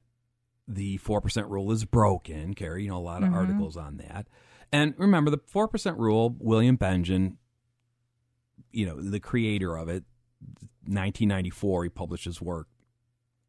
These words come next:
Speaker 1: And the, the, part of the idea was what he did was he was looking at thirty-year periods, right? So he was, he went back and back tested all the thirty-year periods, like, you know, nineteen ninety-three back thirty years, nineteen ninety-two back thirty years,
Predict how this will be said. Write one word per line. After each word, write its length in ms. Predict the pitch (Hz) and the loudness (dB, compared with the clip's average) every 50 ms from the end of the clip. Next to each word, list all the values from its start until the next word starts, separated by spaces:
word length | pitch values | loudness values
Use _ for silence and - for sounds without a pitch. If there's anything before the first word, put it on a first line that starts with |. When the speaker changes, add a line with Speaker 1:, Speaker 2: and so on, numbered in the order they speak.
| _ _ _ _ _ - - - - - - - _ _ _ _ - _ _ _ _ _ | _ _ _ _ _ -20 -20 -20 -20 -20 -20 -20 _ _ _ _ -20 _ _ _ _ _
Speaker 1:
And 360 | - 156 151 151 147 147 147 - _ _ _ _ _ | 2 4 4 6 6 4 2 0 _ _ _ _ _
the, 220 | 135 147 156 156 160 | -16 -14 -10 -4 -4
the, 120 | 170 - - 160 - | -2 -2 -4 -2 -2
part 220 | - - - 285 302 | 0 2 4 4 4
of 60 | 294 | 6
the 140 | 277 233 185 | 6 6 4
idea 280 | 139 127 120 147 143 | 4 2 4 4 4
was 100 | 127 110 123 | 4 4 2
what 120 | 127 120 | 0 0
he 100 | 123 107 | 0 -2
did 360 | 95 - - 120 120 120 113 | -4 -2 0 2 4 4 4
was 220 | 101 101 95 - - | 4 2 0 2 2
he 100 | 120 117 | 4 4
was 200 | 117 104 - 147 | 4 4 2 0
looking 320 | 151 - - 143 131 123 | 0 2 2 2 2 2
at 120 | 110 - | 2 0
thirty-year 540 | - - 110 110 110 107 95 95 95 95 92 | -2 0 2 4 4 2 2 0 0 -2 -2
periods, 800 | - - - - 190 196 180 - 190 151 - - _ - - - | -2 -4 -2 2 4 4 6 4 4 0 -4 -8 _ -18 -14 -10
right? 240 | 82 82 98 95 - | -8 -8 -8 -6 -4
So 140 | - 104 | -4 0
he 140 | 101 113 113 110 | 2 4 4 4
was, 160 | 101 - - - - - - _ | 4 0 -4 -14 -20 -20 -20 _
he 160 | - - 151 | 2 2 2
went 320 | 156 143 165 202 - - - | 4 4 4 2 2 2 -2
back 300 | 165 160 156 165 - 151 | -2 -2 -2 -2 0 2
and 160 | 113 110 95 | 2 2 2
back 300 | 127 127 135 147 - - - | 2 0 -2 -2 -4 -8 -12
tested 720 | - - 143 156 160 - - - 95 90 87 87 90 - - _ _ _ _ _ | -8 -4 -2 -2 -2 -4 -4 -6 -6 -4 -4 -4 -6 -8 -12 _ _ _ _ _
all 240 | 110 117 120 120 123 | 2 4 4 4 4
the 120 | 113 123 120 | 2 2 0
thirty-year 640 | - - 113 110 113 113 107 98 95 92 95 98 | 0 2 2 2 2 2 0 -2 -2 -2 -4 -4
periods, 720 | - - - - 202 240 262 233 107 69 - - - - - | -4 -4 -4 -2 0 2 2 2 0 0 -4 -10 -14 -8 -6
like, 220 | 95 87 90 - _ | -6 -6 -6 -8 _
you 100 | - 92 | -10 -8
know, 140 | 87 87 85 | -8 -8 -8
nineteen 520 | 82 85 90 98 104 - - 110 104 104 98 | -6 -4 -4 -4 -4 -4 -2 -2 0 0 0
ninety-three 580 | 95 90 98 110 113 107 - 143 151 139 117 | 0 0 0 0 0 0 0 0 2 2 2
back 280 | 92 92 87 78 - - | 0 -2 -6 -6 -8 -8
thirty 240 | - 95 87 85 82 | -8 -8 -6 -6 -8
years, 340 | 85 80 73 - - - | -10 -10 -12 -12 -14 -14
nineteen 460 | 87 87 90 92 - 110 104 101 101 104 | -12 -10 -10 -10 -8 -6 -6 -4 -4 -4
ninety-two 520 | 104 107 110 110 135 127 - 226 220 165 | -4 -4 -4 -4 -2 -2 0 0 2 2
back 280 | 117 107 90 82 - - | 0 0 -4 -8 -10 -12
thirty 220 | 104 87 85 85 | -10 -10 -10 -12
years, 320 | 85 78 - - - - | -14 -14 -16 -18 -20 -20